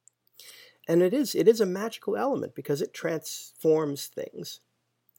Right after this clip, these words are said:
And just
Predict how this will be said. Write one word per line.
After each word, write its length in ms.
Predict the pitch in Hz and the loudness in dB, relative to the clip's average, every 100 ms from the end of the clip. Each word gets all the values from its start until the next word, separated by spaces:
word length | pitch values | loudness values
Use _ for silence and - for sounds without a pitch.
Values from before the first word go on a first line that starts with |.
| _ _ _ _ _ _ _ _ _ - - - | _ _ _ _ _ _ _ _ _ -20 -20 0
And 400 | 175 175 170 165 _ _ _ _ _ _ _ _ _ _ _ _ _ _ _ _ _ | 4 6 6 2 _ _ _ _ _ _ _ _ _ _ _ _ _ _ _ _ _
just 260 | - 220 - | -4 -2 -4